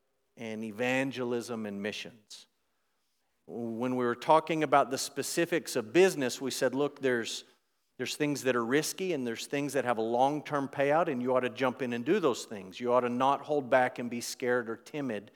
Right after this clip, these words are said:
because you don't know the outcome and you can't control the outcome. But you also ought to be wise in how you do it. Don't be a fool. Diversify.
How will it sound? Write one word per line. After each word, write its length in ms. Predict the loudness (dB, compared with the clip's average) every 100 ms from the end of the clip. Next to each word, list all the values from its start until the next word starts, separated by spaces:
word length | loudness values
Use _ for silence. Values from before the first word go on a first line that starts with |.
| -20 -20 _
because 260 | -12 -10 -8
you 80 |
don't 340 | -2 0 0 0
know 260 | 4 6
the 180 | 6 4
outcome 440 | 2 0 -2 -2 -2
and 100 | -4
you 60 |
can't 300 | -6 -8 -8
control 440 | -10 -10 -2 -2 0
the 100 | -2
outcome. 540 | -4 -10 -12 -14 -14 _ _ _ _ _
But 180 | -6 2
you 60 | 4
also 260 | 4 4
ought 100 | 6
to 80 | 6
be 140 | 2
wise 800 | 2 6 8 8 4 -2 -8 -14 -18 _ _ _ _ _ _ _ _
in 140 | -8 -2
how 140 | 0
you 140 | 0
do 220 | 0 0 0
it. 100 | 2
Don't 220 | 0 2
be 80 | 0
a 60 |
fool. 460 | 0 -2 0 0 -4 -12 _ _ _
Diversify. 800 | -2 0 0 -2 -4 -2 -2 -4